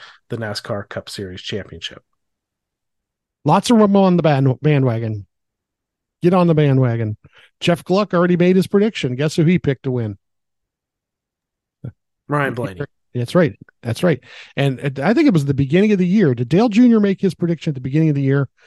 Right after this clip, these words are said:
Speaker 1: Beginning of
Speaker 2: Okay.
Speaker 1: the year, yep.
Speaker 2: Beginning of the year. And it's, it's so funny because there was an opportunity or two during the playoffs where, uh, they did it on his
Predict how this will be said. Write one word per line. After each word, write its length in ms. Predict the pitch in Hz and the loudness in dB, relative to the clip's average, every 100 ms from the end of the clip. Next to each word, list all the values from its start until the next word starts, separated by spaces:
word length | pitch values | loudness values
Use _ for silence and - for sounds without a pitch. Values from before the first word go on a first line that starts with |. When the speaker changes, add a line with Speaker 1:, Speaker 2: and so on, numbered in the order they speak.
| - | -8
Speaker 1:
Beginning 500 | 127 - - 170 185 | -8 -8 -4 0 2
of 40 | 165 | 2
Speaker 2:
Okay. 100 | 139 | 0
Speaker 1:
the 40 | |
year, 220 | 117 85 | -4 -8
yep. 220 | 98 117 - | -6 -6 -2
Speaker 2:
Beginning 380 | 170 175 240 254 | -2 0 0 0
of 40 | 233 | 0
the 80 | |
year. 340 | 214 139 123 - _ _ _ - | 2 2 0 -6 _ _ _ -2
And 380 | 165 156 151 - _ _ _ _ - | 0 2 0 -6 _ _ _ _ -6
it's, 400 | 151 - - - | -4 -4 -12 -6
it's 160 | 151 - | -6 -2
so 220 | 180 202 | 2 2
funny 320 | - 226 214 | 2 2 2
because 500 | 170 147 156 147 131 | 2 0 2 0 0
there 140 | 151 143 | -2 0
was 260 | 147 127 | 0 0
an 80 | 147 | -2
opportunity 640 | 147 - - 226 214 175 | -4 -4 -2 0 2 2
or 60 | 151 | 2
two 180 | - 160 | 0 -2
during 400 | 127 160 160 151 | 0 2 2 -2
the 80 | 135 | -4
playoffs 500 | 156 165 147 - - | -4 -2 -4 -6 -6
where, 420 | 139 135 123 - _ | -4 -2 -4 -8 _
uh, 360 | 147 131 123 120 | -8 -4 -4 -4
they 120 | - 131 | -4 -2
did 200 | 165 240 | 0 0
it 80 | |
on 260 | 165 151 143 | 0 0 0
his 380 | 135 131 - | 0 -2 -4